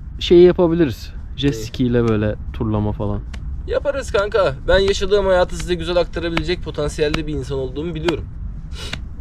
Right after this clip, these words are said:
Speaker 2: Ama bunun için mesela şu an neye ihtiyacım var?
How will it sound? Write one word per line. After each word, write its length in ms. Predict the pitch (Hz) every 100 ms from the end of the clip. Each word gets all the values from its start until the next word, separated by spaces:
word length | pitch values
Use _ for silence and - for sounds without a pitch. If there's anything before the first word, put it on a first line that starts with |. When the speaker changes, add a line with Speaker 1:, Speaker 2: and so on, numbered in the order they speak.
| - - - - -
Speaker 2:
Ama 200 | 185 196
bunun 160 | 226 226
için 220 | - 175
mesela 320 | 156 165 202
şu 160 | 202 196
an 140 | 196
neye 160 | 202 196
ihtiyacım 480 | - 131 113 131
var? 140 | 185